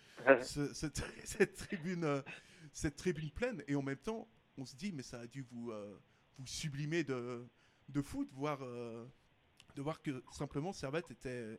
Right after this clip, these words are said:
Speaker 2: était pas mort, quoi.
Speaker 1: Ouais, non, non,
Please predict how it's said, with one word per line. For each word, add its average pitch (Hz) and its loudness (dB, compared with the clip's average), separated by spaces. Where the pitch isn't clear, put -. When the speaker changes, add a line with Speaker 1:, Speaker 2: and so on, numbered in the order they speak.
Speaker 2:
était 135 -6
pas 156 -2
mort, 247 -4
quoi. - -20
Speaker 1:
Ouais, 147 12
non, 160 12
non, 147 8